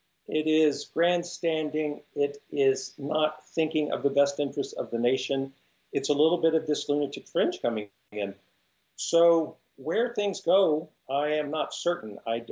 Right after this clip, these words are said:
I, I do know that we continue to have within the Republican Party the, the forces of Mitt Romney,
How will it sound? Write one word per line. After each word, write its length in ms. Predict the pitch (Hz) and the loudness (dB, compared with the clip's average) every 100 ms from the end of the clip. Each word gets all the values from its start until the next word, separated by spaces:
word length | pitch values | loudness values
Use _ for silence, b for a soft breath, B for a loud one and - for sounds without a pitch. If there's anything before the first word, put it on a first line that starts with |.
| 135 | 0
I, 180 | 127 120 | 0 0
I 100 | 123 | -2
do 200 | 120 165 | 0 0
know 240 | 175 139 139 | 4 4 4
that 140 | 127 | 0
we 80 | 123 | -6
continue 500 | - 120 156 160 139 | -8 -8 -4 -4 -2
to 140 | 131 | -2
have 320 | 127 143 120 117 | 2 4 2 0
within 340 | 113 143 143 | -2 0 0
the 80 | 123 | 0
Republican 540 | 117 131 117 113 104 | -2 0 2 0 -4
Party 420 | - 104 107 139 - - | -2 0 0 -4 -10 -4
the, 320 | 110 104 101 - | 0 2 0 -4
the 80 | 104 | -6
forces 420 | - 143 143 120 | 2 2 2 -4
of 80 | 113 | -2
Mitt 200 | 123 - | -2 0
Romney, 460 | 120 165 120 127 | 0 0 0 -4